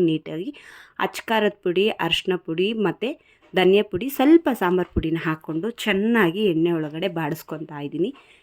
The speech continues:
ನೋಡಿ, ಈ ಟೈಪಲ್ಲಿ ನೀಟಾಗಿ ಅದನ್ನು ಚೆನ್ನಾಗಿ ಬಾಡಿಸ್ಕೊಂಡಾದ್ಮೇಲೆ ಏನು ನೀವು ಬೇಯಿಸ್ಕೊಂಡಿರ್ತೀರಲ್ಲ ಹೆಸರುಬೇಳೆ ದಾಲು, ಅದಕ್ಕೆ ಹಾಕಿ ಒಂದು ಎರಡರಿಂದ ಮೂರು ನಿಮಿಷ ಕುದಿಯೋದಕ್ಕೆ ಬಿಡಬೇಕು. ಈ ಟೈಪಲ್ಲಿ ನೀಟಾಗಿ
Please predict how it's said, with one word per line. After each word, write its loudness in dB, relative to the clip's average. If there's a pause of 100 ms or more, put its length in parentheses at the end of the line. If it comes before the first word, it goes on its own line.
(180)
ನೋಡಿ, 0 (100)
ಈ -4
ಟೈಪಲ್ಲಿ -8 (800)
ನೀಟಾಗಿ 0
ಅದನ್ನು 0
ಚೆನ್ನಾಗಿ 0
ಬಾಡಿಸ್ಕೊಂಡಾದ್ಮೇಲೆ -4 (380)
ಏನು 6
ನೀವು 8
ಬೇಯಿಸ್ಕೊಂಡಿರ್ತೀರಲ್ಲ 0
ಹೆಸರುಬೇಳೆ -2
ದಾಲು, -4 (200)
ಅದಕ್ಕೆ -2
ಹಾಕಿ -6
ಒಂದು 2
ಎರಡರಿಂದ 2
ಮೂರು 2
ನಿಮಿಷ -10
ಕುದಿಯೋದಕ್ಕೆ -2
ಬಿಡಬೇಕು. -6 (760)
ಈ 0
ಟೈಪಲ್ಲಿ -8
ನೀಟಾಗಿ -6